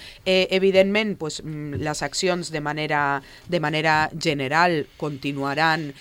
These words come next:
sent, pues, una part dedicada a lo que són, eh, les, eh, les fires, les presentacions,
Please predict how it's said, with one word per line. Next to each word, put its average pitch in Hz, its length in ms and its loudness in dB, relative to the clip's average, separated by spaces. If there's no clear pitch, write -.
sent, 175 380 2
pues, - 280 -4
una 135 280 -2
part 143 240 2
dedicada 143 560 -2
a 127 220 -8
lo 131 160 -8
que 117 140 -8
són, 143 340 -4
eh, 123 340 -2
les, 117 560 -4
eh, 104 580 -6
les 135 360 -2
fires, 175 460 6
les 131 180 -4
presentacions, 135 880 -6